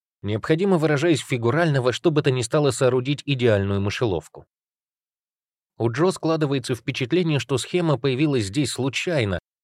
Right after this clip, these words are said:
что вообще-то в книге писать не следовало, просто в какой-то момент владелец оказался без бумаги и вынужден был ее осквернить. Возможно, он долго ехал куда-то на поезде. Написанные от руки строки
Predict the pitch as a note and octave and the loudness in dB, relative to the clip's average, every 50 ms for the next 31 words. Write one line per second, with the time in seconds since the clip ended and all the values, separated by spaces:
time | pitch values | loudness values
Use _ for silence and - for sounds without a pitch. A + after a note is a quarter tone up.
0 | _ _ _ - - - - F2+ D#2+ D#2+ D#2 - - D#3 D3+ B2+ G2+ - - A2 | _ _ _ -16 -8 -4 -4 -2 -2 -2 -2 -2 0 0 2 0 0 0 -2 0
1 | A#2 D3+ D3+ A#2+ A2+ - G#2 - - C3 C3+ - C3 A#2+ A2+ - F#2+ F#2 G2 G2 | 0 0 0 0 -2 -4 -4 -2 -2 -2 -2 -2 -2 -4 -2 -2 -2 0 0 0
2 | F#2 F2+ F2 F2 E2+ - - G#2 G#2+ - - G#2 - - G2+ - A#2+ A2+ A2+ G#2+ | 0 -2 -2 -2 -4 -4 -4 -4 -4 -4 -4 -6 -4 -4 -2 0 0 0 2 2
3 | G#2 G2+ G#2 G#2 - C#3+ - G2 G2+ G2+ G2 F#2+ A#2+ D3 C#3+ B2 A#2 - G2 - | 2 2 2 2 2 2 2 2 2 2 2 4 2 0 0 0 0 -2 -2 -2
4 | G#2 G2 G#2+ C3 B2+ - - A#2 G2+ - _ _ _ _ _ G2+ G2 A#2+ A#2 G2+ | 0 2 2 2 2 0 0 0 0 -2 _ _ _ _ _ -8 -4 -4 -4 -2
5 | G2 G2+ A#2 A2 A#2+ D#3 F3 E3 C3 A2+ A2+ G#2 A#2+ D3 D#3 D3 B2+ G#2 A2+ A#2+ | 0 2 2 2 2 2 0 0 2 0 0 2 2 2 4 2 2 2 0 0
6 | A2 G#2 G#2 D3+ D3 A2+ G2 A#2 A2 G#2 C3+ C3+ - B2+ A2+ - - B2 C3+ D3+ | 0 2 2 0 0 0 0 -2 0 0 0 0 0 -2 -6 -6 -6 -4 -4 -2
7 | C#3 A#2+ G2+ - - _ _ _ _ _ _ _ _ - F#2 F#2+ F2+ G#2 A#2 A#2+ | -2 -2 -4 -6 -8 _ _ _ _ _ _ _ _ -4 -2 0 0 0 0 0
8 | A2 A2+ A2+ A2 G#2 G2 B2 B2+ A#2+ G#2 A2 A2 G2 G2+ D3 D#3 D3+ - A2 - | 2 2 2 2 2 2 2 2 2 4 2 2 2 2 0 0 2 0 -2 -2
9 | - G#2+ G2+ B2 A#2+ - A#2 A2+ C3 C#3+ D3+ - B2 G2+ F#2 E2 D#2 - E2 D#2 | -2 0 0 0 2 2 0 0 0 -2 0 0 2 2 2 0 -4 -8 -12 -12
10 | _ _ _ _ _ _ _ _ - G#2+ G2+ - A2 G2+ - G#2 F#2+ F#2 F#2 F2+ | _ _ _ _ _ _ _ _ -4 -4 -4 -4 -4 -6 -4 -4 -4 -2 -2 -2
11 | F2+ E2 G2+ G2+ G2 - A#2 G2 - - - C3+ C#3 A#2+ - G#2 F2 | -2 -2 -2 -4 -2 -2 -4 -4 -4 -4 -2 -2 -2 0 0 -2 -4